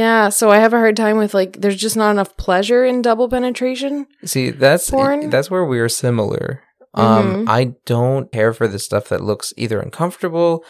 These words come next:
Speaker 2: or to, okay,
Speaker 1: Yeah.
Speaker 2: my fantasy isn't to see a woman get used like a doll. <laughs>
Speaker 1: Yeah.
Speaker 2: You know, it's not that,
Speaker 1: Mm-hmm.
Speaker 2: it's not that they're like, "Oh, here's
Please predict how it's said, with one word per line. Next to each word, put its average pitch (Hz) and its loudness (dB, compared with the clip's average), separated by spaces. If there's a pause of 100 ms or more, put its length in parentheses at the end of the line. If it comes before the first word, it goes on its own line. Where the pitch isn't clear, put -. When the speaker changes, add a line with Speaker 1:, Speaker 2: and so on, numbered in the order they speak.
(340)
Speaker 2:
or 170 0
to, - -2
okay, 208 4
Speaker 1:
Yeah. 190 4
Speaker 2:
my 180 6
fantasy 175 2
isn't 120 0
to 104 -4
see 104 -6
a 101 0
woman 101 -4
get 98 -4
used 95 -6
like 98 -4 (300)
a - -4
doll. 98 -2
<laughs> - -4
Speaker 1:
Yeah. 190 6
Speaker 2:
You 160 6
know, 156 10
it's 147 4
not 151 4
that, 123 0
Speaker 1:
Mm-hmm. - -4
Speaker 2:
it's 214 -2
not 123 2
that 120 0
they're 110 2
like, 107 0
"Oh, 120 6
here's 104 -2